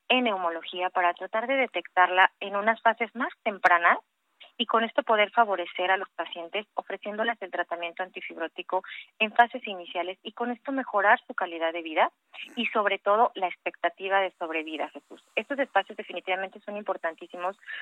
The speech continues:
porque dan la oportunidad de poder difundir que existen muchas otras patologías neumológicas que pueden ser de peor pronóstico que inclusive, eh, secuelas por covid. Secuelas por co-,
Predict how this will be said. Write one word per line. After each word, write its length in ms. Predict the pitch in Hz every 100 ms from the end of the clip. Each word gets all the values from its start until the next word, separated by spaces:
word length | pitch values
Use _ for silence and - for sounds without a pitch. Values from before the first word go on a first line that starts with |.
| -
porque 380 | - 226 240 233
dan 200 | - 233
la 60 | 262
oportunidad 460 | 254 247 208 196 196
de 80 |
poder 320 | 202 196 190 202
difundir 600 | 214 202 185 175 233 - - - -
que 80 |
existen 460 | 208 - 214 - 226
muchas 340 | 226 247 285 262
otras 260 | 214 196 196
patologías 600 | 175 - 170 165 190 190
neumológicas 640 | 240 208 165 165 180 175 -
que 100 | 175
pueden 220 | 196 190
ser 180 | - 190
de 100 | 196
peor 240 | - 220
pronóstico 540 | 233 220 175 - - 175
que 100 | 165
inclusive, 520 | - - 185 180 180 - - - -
eh, 180 | 196 190 -
secuelas 420 | 190 - 185 185
por 160 | - -
covid. 260 | 170 180 -
Secuelas 300 | 202 214 208
por 140 | 190
co-, 180 | 185